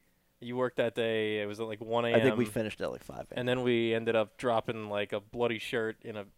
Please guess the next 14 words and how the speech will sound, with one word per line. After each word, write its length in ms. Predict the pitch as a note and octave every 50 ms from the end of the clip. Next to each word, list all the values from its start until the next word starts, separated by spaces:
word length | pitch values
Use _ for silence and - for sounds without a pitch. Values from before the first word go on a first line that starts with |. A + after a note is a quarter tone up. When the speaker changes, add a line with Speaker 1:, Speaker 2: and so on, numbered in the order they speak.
| - _
Speaker 1:
trash 360 | - - C3+ B2 B2+ B2 -
can 220 | - A2+ G#2+ G2+ G#2+
somewhere, 460 | - A2 G#2+ G#2+ G#2 G#2 G#2+ G#2+ G#2+
which 160 | G#2+ A2 B2+
Speaker 2:
Mm-hmm. 140 | B2+ B2+ B2 C3 - _ _ _ _ _ _ _ _ _ _ _ _ _ _ _ _ _ _ _ _ -
Speaker 1:
the 100 | B2 A2+
F 120 | G2+ -
B 100 | - A#2
I 140 | A2 G#2+ G#2
is 100 | G#2 -
probably 300 | - A#2+ A2 G#2 G#2 G#2+
still, 360 | - - B2 A2 G#2+ G#2+ - - _ _ _ _ _ _ _ _ _ _ _ _ _ _ _ _
you 80 | - A#2
know 160 | F#2 - C#3+